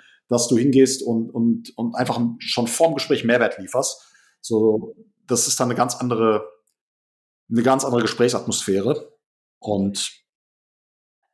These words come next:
ja, das sind zum Beispiel so Sachen, wo ich als allererstes drauf gucken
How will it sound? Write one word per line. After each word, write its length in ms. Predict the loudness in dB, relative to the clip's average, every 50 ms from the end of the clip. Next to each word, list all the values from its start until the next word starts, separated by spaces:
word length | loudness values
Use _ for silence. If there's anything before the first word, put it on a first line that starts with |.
| _ -4
ja, 180 | 0 0 2
das 200 | 2 2 2 2
sind 100 | 0 -2
zum 100 | 2 2
Beispiel 240 | 2 2 2 0 -2
so 60 | 0 2
Sachen, 520 | 2 0 0 0 -2 -2 -2 -4 -4 0
wo 80 | 0 2
ich 120 | 2 2
als 160 | 0 0 0
allererstes 400 | 0 0 2 0 0 -2 -2 -6
drauf 220 | -4 -4 -4 -4 -4
gucken 440 | -8 -6 -4 -4 -4 -4 -8 -12